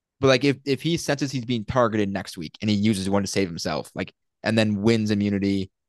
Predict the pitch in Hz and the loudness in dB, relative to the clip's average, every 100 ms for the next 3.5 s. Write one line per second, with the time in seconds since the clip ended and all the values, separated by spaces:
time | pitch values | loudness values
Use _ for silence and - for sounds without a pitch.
0 | _ _ - 107 104 104 104 101 92 101 | _ _ -4 -2 -2 -2 -2 -2 -2 -2
1 | 101 98 98 87 87 - 87 78 - 139 | -2 -4 -6 -6 -6 -6 -6 -4 0 2
2 | 131 85 90 107 117 127 127 139 151 _ | 2 -2 -2 -2 0 2 2 0 -4 _
3 | _ _ 127 123 117 | _ _ 2 4 2